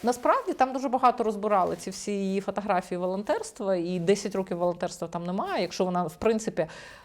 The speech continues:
займаючись десять років волонтерства, дуже швидко погоджується, що всього лиш три роки війни були так помітні, а так взагалі не дуже помітно,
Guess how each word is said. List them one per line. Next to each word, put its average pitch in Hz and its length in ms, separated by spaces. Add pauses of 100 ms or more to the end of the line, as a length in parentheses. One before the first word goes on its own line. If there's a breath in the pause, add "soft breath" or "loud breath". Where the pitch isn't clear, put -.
(120)
займаючись 220 560
десять 196 300
років 202 240
волонтерства, 196 680
дуже 202 320
швидко 185 400
погоджується, 180 640
що - 120
всього 190 260
лиш 165 220
три 175 180
роки 170 240
війни 190 320
були 185 240
так 175 220
помітні, 170 420
а 151 80
так 165 220
взагалі 165 340
не 170 60
дуже 170 160
помітно, 185 440